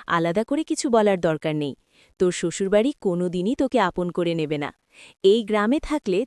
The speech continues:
তোর জীবনে বড় বিপদ আসবে, তোকে শহরে পালিয়ে যেতে হবে।" এই কথা শুনে লাজু খুব চিন্তায় পড়ে যায়। সে বলে, "কিন্তু শহরে গিয়ে আমি থাকব কোথায়? বনলতা দিদির সংসারে গেলে তো আমার জন্য অশান্তি তৈরি হবে।" তখন সাধু বাবা উত্তর দেয়,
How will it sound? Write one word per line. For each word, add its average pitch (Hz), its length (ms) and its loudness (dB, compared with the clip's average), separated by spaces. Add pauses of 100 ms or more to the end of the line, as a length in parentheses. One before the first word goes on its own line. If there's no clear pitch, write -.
তোর 196 180 4
জীবনে 185 380 -2
বড় 175 380 2
বিপদ 156 340 -4
আসবে, 147 300 -4 (440)
তোকে 254 200 0
শহরে 226 440 0
পালিয়ে 160 320 -2
যেতে 156 240 -4
হবে।" 156 260 -4 (800)
এই 247 200 4
কথা 330 240 -2
শুনে 330 300 -2
লাজু 196 380 0
খুব 220 240 -2
চিন্তায় 160 380 -2
পড়ে 156 240 -2
যায়। 151 200 -2 (240)
সে 262 200 2
বলে, 247 280 2 (500)
"কিন্তু 311 220 0
শহরে 277 420 0
গিয়ে 302 200 0
আমি 311 180 0
থাকব 214 360 -4
কোথায়? 202 380 -4 (400)
বনলতা 277 500 2
দিদির 285 240 0
সংসারে 269 500 0
গেলে 269 240 0
তো 277 320 2
আমার 247 240 0
জন্য 285 240 0
অশান্তি 294 440 -2
তৈরি 180 280 0
হবে।" 160 280 -4 (600)
তখন 185 300 -2
সাধু 180 380 -4
বাবা 254 240 0
উত্তর 269 300 -2
দেয়, 190 240 -2